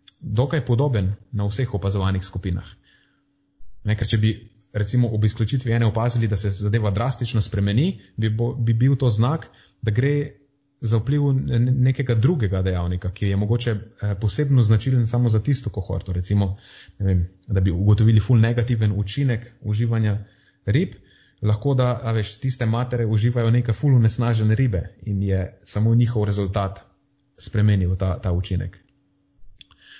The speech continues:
Tako da v teh primerih so bili rezultati precej podobni za vse kohorte. No, poleg tega pa so seveda pol še,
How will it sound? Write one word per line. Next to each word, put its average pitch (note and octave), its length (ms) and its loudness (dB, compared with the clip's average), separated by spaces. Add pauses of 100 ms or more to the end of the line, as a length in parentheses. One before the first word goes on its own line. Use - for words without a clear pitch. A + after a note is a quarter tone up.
Tako - 140 -2
da A#2 80 4
v A2 120 2
teh C#3 180 -2
primerih B2+ 420 2
so - 100 -6
bili A2+ 460 -2 (460)
rezultati G#2 720 0 (280)
precej G#2 640 -2 (1000)
podobni F#2+ 500 -2
za F#2+ 80 -4
vse F2+ 180 -6
kohorte. - 480 -6 (920)
No, A#2+ 220 -2
poleg C#3 220 0
tega C3+ 200 0
pa - 80 0
so - 100 -2
seveda A2+ 320 0
pol G#2+ 160 -2
še, G2 200 -4